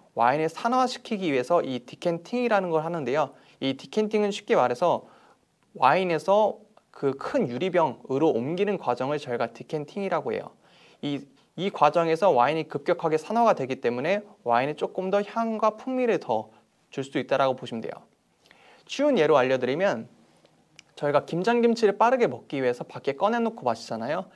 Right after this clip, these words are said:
그거랑 조금 같은 의미라고 보시면 될 것 같아요. 아무래도 디켄팅을 통해서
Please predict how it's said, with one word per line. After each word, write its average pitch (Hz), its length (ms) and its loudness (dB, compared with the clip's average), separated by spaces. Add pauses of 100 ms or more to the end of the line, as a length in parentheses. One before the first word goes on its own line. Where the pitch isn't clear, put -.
(200)
그거랑 208 460 4
조금 220 340 0 (400)
같은 - 400 -4
의미라고 131 380 0
보시면 120 260 -8
될 113 120 -4
것 113 80 -2
같아요. - 300 -10 (760)
아무래도 175 360 2
디켄팅을 220 480 2
통해서 220 600 2